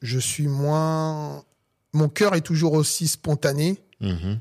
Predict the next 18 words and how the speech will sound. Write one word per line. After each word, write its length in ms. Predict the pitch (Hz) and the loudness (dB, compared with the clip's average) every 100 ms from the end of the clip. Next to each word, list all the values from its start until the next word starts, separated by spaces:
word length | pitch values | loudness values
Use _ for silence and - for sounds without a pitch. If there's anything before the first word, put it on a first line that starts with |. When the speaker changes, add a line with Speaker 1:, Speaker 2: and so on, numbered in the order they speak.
| - _ _ _ _ | -8 _ _ _ _
Speaker 1:
Et 160 | 120 120 | -2 0
c'est 140 | - | 0
important, 540 | 127 127 123 - 151 196 _ _ _ _ _ _ _ | -2 -2 -2 0 0 -2 _ _ _ _ _ _ _
tu 80 | - | -6
vois, 260 | 113 123 - _ | -4 -4 -8 _
l'œil 160 | 113 120 | -4 -4
du, 160 | - 123 - | -2 -8 0
l'œil 220 | 127 131 | 2 2
du 120 | 127 | -2
tigre. 380 | - 160 131 87 - _ _ - | 0 2 2 -2 -12 _ _ -6
Speaker 2:
Mhm. 160 | 95 87 101 - 139 - | -2 0 0 -2 -6 -10
Speaker 1:
<laughs> 440 | - - - - | -20 -20 -20 -2
Mais, 280 | 139 151 170 | 2 6 6
euh, 160 | 156 143 139 135 131 127 123 123 127 127 - | 6 4 0 -4 -6 -8 -8 -12 -14 -18 -10
on 60 | 135 | -2
va 140 | 127 | 0
dire, 240 | 127 151 156 | 2 2 2
euh, 220 | 123 120 | 2 -2